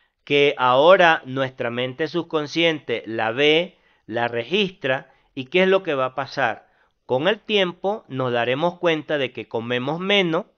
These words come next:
hacemos más ejercicio y en realidad externa, ¿qué es lo que va a pasar? Pronto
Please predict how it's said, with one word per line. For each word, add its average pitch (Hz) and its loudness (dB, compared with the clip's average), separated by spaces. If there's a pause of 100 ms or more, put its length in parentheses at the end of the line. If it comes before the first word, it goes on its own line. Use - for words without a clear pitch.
(540)
hacemos 139 -4
más 156 2
ejercicio 180 -2 (420)
y 143 -2
en 127 -4 (140)
realidad 190 4 (240)
externa, 151 0
¿qué 139 -2
es 139 -2
lo 151 -2
que 147 -4
va 123 2
a 120 -6
pasar? 123 -4 (100)
Pronto 151 2